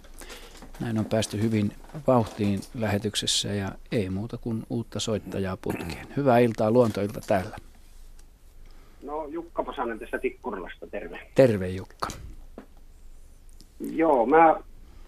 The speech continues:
Speaker 2: oon tässä tämmöisen asian kanssa pähkäillyt kotona. Tää on tämmönen pientaloalue, missä asutaan, ja tässä on ollut, tää on semmonen reilu kymmenen vuotta vanha taloyhtiö, ja tässä oli hämähäkkejä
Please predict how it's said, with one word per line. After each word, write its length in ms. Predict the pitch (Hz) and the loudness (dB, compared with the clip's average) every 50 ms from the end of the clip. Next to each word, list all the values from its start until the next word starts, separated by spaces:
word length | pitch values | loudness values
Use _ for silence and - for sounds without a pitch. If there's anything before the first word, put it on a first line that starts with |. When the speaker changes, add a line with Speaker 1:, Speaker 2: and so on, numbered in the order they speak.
| - - | -6 0
Speaker 2:
oon 180 | 127 139 131 123 | 2 2 4 6
tässä 300 | 151 139 135 - - 123 | 6 6 6 4 0 2
tämmöisen 420 | 143 139 139 139 131 139 127 127 | 4 4 4 4 4 4 6 6
asian 320 | 135 139 - 143 120 107 | 6 8 8 4 4 4
kanssa 240 | - 127 123 - 120 | 2 -2 -2 -2 -6
pähkäillyt 540 | - - 120 117 113 - - - 110 107 - - - | 0 6 8 8 8 6 2 0 0 0 0 -2 -2
kotona. 400 | 123 117 - 107 98 98 - - | -2 0 2 2 2 2 0 -2
Tää 100 | 107 107 | -2 -2
on 80 | 101 | -2
tämmönen 380 | 104 107 110 110 107 110 107 - - - - - - - - | 0 0 0 2 2 2 2 0 -2 -6 -6 -6 -6 -8 2
pientaloalue, 720 | - 135 127 113 - - 110 107 104 110 107 113 117 113 107 | 4 6 6 6 4 2 2 6 6 6 6 6 4 2 2
missä 320 | 101 107 104 - - 98 | 0 -4 -6 -4 -2 -2
asutaan, 480 | 110 107 - 120 107 - 101 101 101 101 | -2 0 -2 -4 -4 2 2 2 2 2
ja 180 | 101 101 98 - - - - - - - - - - - - - - - - - - - - - - - - - - - - - - - - - | 0 -4 -4 -6 -10 -18 -18 -20 -20 -20 -20 -20 -20 -20 -20 -20 -20 -20 -20 -20 -20 -20 -20 -18 -20 -20 -18 -18 -18 -16 -16 -16 -18 -18 -14 4
tässä 260 | - 151 147 - 160 | 4 4 4 8 8
on 100 | 151 151 | 10 10
ollut, 280 | 160 165 165 151 139 - | 12 12 12 10 8 8
tää 300 | - - - - - 156 | 4 -2 -4 2 4 4
on 60 | 151 | 6
semmonen 200 | 160 160 156 156 | 8 8 8 8
reilu 180 | 160 160 151 139 | 10 8 8 8
kymmenen 460 | - - 170 156 147 135 117 117 101 | 10 10 10 12 12 8 8 6 4
vuotta 320 | 101 107 101 - - 107 - - - - - | 2 2 0 0 0 0 0 0 -4 -6 -4
vanha 160 | 117 113 117 110 - | -2 -2 -2 4 8
taloyhtiö, 640 | 131 131 131 123 110 104 101 - - - 107 107 | 12 12 12 12 10 4 0 -4 -4 -2 -2 0
ja 220 | 107 101 101 98 90 - - - - - - - - - - | 0 2 2 2 0 -2 -10 -18 -20 -20 -20 -20 -20 -16 -2
tässä 240 | - 120 - - 139 | -2 -2 2 4 4
oli 260 | 127 131 131 120 - - - - - - | 6 6 4 4 2 -2 -14 -18 -12 -2
hämähäkkejä 880 | - 160 185 196 156 113 104 117 127 - - - - - - - - - | 2 4 6 8 8 6 6 6 2 2 0 -10 -8 -8 -6 -4 -4 -6